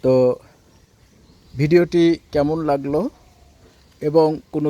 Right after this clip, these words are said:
জিজ্ঞাসা যদি থাকে, তাহলে ভিডিওর নিচে কেম-, কমেন্ট বক্সে প্রশ্ন করবেন। আমার জানা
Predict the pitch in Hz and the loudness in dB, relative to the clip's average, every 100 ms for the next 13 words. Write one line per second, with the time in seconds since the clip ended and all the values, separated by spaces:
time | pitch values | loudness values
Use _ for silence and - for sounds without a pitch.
0 | 127 156 143 160 160 - 165 160 - 123 | -2 -4 -2 0 0 -2 -4 -4 -8 -8
1 | 147 151 - 135 156 240 - _ _ _ | -6 -6 -8 -10 -8 -10 -12 _ _ _
2 | _ _ _ _ 143 139 123 131 143 147 | _ _ _ _ -4 -2 -2 -2 0 0
3 | 135 - - - 135 135 - 131 139 135 | -2 -8 -20 -18 -6 -6 -6 -6 -6 -8
4 | - 139 135 135 123 131 - - 127 120 | -10 -6 -4 -4 -4 -10 -10 -6 -4 -6
5 | - _ _ _ - _ - - 131 151 | -10 _ _ _ -20 _ -20 -18 -14 -10
6 | 147 147 170 233 139 135 123 - - - | -6 -4 -4 -4 -2 -2 -2 -8 -20 -20
7 | - - - - - _ - _ - _ | -20 -20 -20 -20 -20 _ -20 _ -20 _
8 | 110 123 147 | -6 0 0